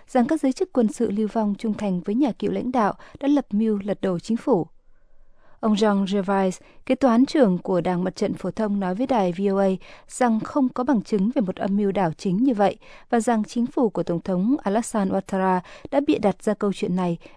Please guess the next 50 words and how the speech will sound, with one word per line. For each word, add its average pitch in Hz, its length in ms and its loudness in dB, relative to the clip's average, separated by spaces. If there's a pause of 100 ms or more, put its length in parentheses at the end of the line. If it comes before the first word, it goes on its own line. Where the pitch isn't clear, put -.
vì 180 220 2
lý 175 160 -2
do 214 260 -2
chính 190 160 -8
trị. - 240 -2 (760)
Hôm 214 160 -4
qua, 196 300 2 (200)
chính 302 180 2
phủ - 140 2
nói 226 160 2
rằng 214 300 0
họ 185 160 -6
đã - 120 -2
phá 214 260 -2
vỡ 277 340 0
một 247 120 2
âm 196 140 -4
mưu 208 140 0
đảo 180 220 0
chính 220 380 0 (400)
và 233 200 2
bắt 320 160 0
giữ 294 240 0
vài 214 200 2
người, 185 320 0 (300)
gồm 202 260 2
cả 190 100 -2
đại 185 160 0
tá 190 360 -2
Kate 302 220 0 (280)
Natoa, 190 460 0 (540)
người 247 200 6
được 226 140 0
xác 359 140 -2
nhận 285 220 4
là 196 100 -2
lãnh 214 200 0
đạo 262 200 2
của 175 120 -4
nhóm. 180 400 0 (800)
Bộ 226 100 2
trưởng 190 280 4
Nội 190 120 0
vụ 190 220 -2
Hamed 208 480 0 (280)
Bakayoko 202 840 0
nói 202 240 -2
với 294 120 -2
đài 220 160 2
V 202 100 -4